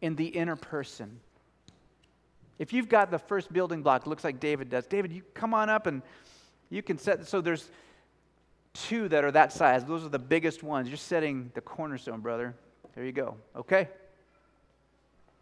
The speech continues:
Nicely done. Paul prays that we would be strengthened according to the riches of his glory. God's glory, by the way, if you ever wondered what that means,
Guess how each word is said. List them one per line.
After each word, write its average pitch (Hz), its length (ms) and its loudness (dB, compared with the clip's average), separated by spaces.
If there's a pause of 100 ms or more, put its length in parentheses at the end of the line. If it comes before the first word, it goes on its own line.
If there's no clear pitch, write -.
(180)
Nicely 131 320 -2
done. 139 320 -4 (4000)
Paul 196 240 2
prays 202 320 4
that 180 120 0
we 175 140 0
would 160 160 -4
be 139 100 -2
strengthened 214 760 0
according 180 400 -4
to 165 120 -8
the 139 120 -2
riches 165 420 -2
of 147 100 0
his 135 140 -8
glory. 131 560 -8 (960)
God's 247 300 10
glory, 180 540 2 (640)
by 143 140 6
the 127 80 -2
way, 120 240 -2 (120)
if 135 120 -20
you 151 380 -4
ever 143 220 -2
wondered 135 320 -4
what 127 180 -4
that 123 180 2
means, 127 480 -4